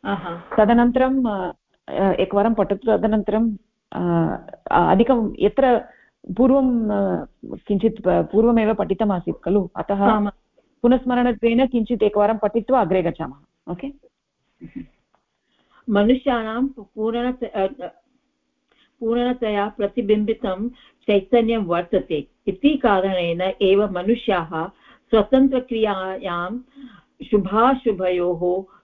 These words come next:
Speaker 1: भेदं च अपि कर्तुं समर्थाः भवन्ति। शुभम् अशुभं च सापेक्षिकः विचारः अस्ति। किं शुभं, किं च अशुभम्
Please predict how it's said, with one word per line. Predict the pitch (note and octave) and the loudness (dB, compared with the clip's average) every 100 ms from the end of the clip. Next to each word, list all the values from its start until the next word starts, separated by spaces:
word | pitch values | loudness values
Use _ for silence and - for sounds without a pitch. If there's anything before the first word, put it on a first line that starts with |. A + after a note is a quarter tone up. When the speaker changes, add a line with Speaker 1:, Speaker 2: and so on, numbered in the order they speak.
| - | -4
Speaker 1:
भेदं | F3+ G3+ G#3+ A#3 | 4 4 4 -2
च | A3+ A#3 | -4 -8
अपि | G3+ F3 - G#3 A3+ - _ - | -6 -8 -8 -8 -10 -12 _ -4
कर्तुं | G3 - A3+ G#3+ | -4 0 -2 0
समर्थाः | - F#3+ G3 G3 G3 F3+ F3+ F#3+ D#3+ | -6 -4 -4 -6 -4 -4 -4 -6 -8
भवन्ति। | D3+ E3 E3 D3+ C3 - _ _ _ | -8 -8 -8 -8 -10 -12 _ _ _
शुभम् | A3 G3+ G3+ A3+ A#3 - | 4 4 2 -6 -8 -10
अशुभं | F3 D#3+ A3 F#3+ G3+ G#3+ | -12 -6 -4 -2 -4 -6
च | G3+ | -6
सापेक्षिकः | E3+ - F#3 F#3 G#3+ G#3 - G3 F#3 | -8 -6 -8 -4 -4 -4 -4 -4 -4
विचारः | F3+ E3+ - F3+ F3 F#3 | -4 -6 -4 -2 0 -2
अस्ति। | D#3 - E3+ D#3+ - _ - _ - | -4 -6 -8 -8 -10 _ -20 _ 6
किं | C4+ C4+ | 8 8
शुभं, | C4 G#3 G#3+ A3 | 2 -6 -6 -8
किं | G#3+ - B3+ B3+ | -10 -2 0 0
च | B3 G#3+ - | -2 -6 -8
अशुभम् | - F#3+ G#3+ D#3+ F3+ | -12 -4 -4 -4 -8